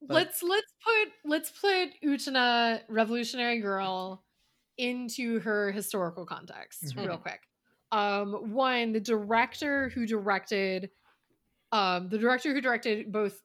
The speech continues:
Speaker 2: Utena the show and Utena the movie, The Adolescence of Utena, um, Konohiko Ikuhara,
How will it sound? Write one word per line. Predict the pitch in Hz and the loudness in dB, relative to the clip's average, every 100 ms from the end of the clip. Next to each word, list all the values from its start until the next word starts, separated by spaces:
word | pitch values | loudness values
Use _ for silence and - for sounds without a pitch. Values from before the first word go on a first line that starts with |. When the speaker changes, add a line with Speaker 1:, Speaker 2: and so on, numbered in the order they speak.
| 240 | -8
Speaker 2:
Utena | 220 240 233 | -6 -2 -2
the | 214 | -2
show | - 220 208 202 | 0 2 2 0
and | 196 202 190 185 - | -2 -4 -4 -4 -8
Utena | 220 220 190 | -6 -4 -4
the | 180 | 0
movie, | 233 285 214 185 175 - _ _ _ | 2 4 2 0 -4 -10 _ _ _
The | 202 | -2
Adolescence | 190 196 190 196 | 2 2 0 -2
of | 202 | -4
Utena, | 185 185 190 170 170 175 _ _ _ | -2 -4 -4 -4 -6 -10 _ _ _
um, | - 202 190 185 185 185 - - | 0 2 2 0 -2 -4 -12 -4
Konohiko | 262 240 240 233 240 220 214 208 - _ _ _ - | 0 0 0 -2 0 2 2 2 -4 _ _ _ -8
Ikuhara, | 220 190 185 262 233 185 170 165 | -4 -4 2 2 4 2 0 -2